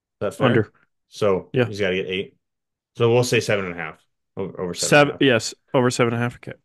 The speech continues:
Speaker 1: Yeah.
Speaker 2: Yeah, under.
Speaker 1: So I'll take that. Okay.
Speaker 2: <clears throat> Uh, so this is how we're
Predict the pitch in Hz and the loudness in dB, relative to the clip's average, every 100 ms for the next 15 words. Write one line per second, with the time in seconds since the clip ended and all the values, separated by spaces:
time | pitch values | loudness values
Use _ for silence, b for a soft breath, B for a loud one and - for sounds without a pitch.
0 | - - 101 - 117 101 90 87 65 58 | -12 -2 -2 0 -2 -2 -4 -6 -8 -14
1 | - - 87 - - _ _ _ _ _ | -16 -14 -12 -12 -18 _ _ _ _ _
2 | _ _ _ _ _ 143 131 113 _ _ | _ _ _ _ _ -4 -4 -6 _ _
3 | _ _ _ _ _ _ _ _ _ _ | _ _ _ _ _ _ _ _ _ _
4 | _ 123 123 127 - _ _ _ _ _ | _ 2 4 4 0 _ _ _ _ _
5 | _ _ _ _ _ _ _ _ _ _ | _ _ _ _ _ _ _ _ _ _
6 | _ _ _ _ _ _ _ _ - - | _ _ _ _ _ _ _ _ -12 0
7 | 135 131 143 147 151 151 | 4 4 2 2 2 4